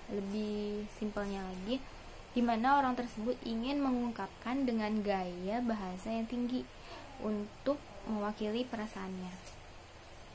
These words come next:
Perasaan di sini bisa takjub atau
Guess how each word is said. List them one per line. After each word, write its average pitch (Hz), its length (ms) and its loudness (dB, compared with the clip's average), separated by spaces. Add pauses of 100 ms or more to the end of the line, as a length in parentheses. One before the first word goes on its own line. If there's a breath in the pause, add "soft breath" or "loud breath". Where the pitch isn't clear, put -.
(680 loud breath)
Perasaan 233 400 4
di 220 80 4
sini 214 560 0 (720 loud breath)
bisa 208 400 2 (1120 loud breath)
takjub 240 400 2 (160)
atau 220 320 0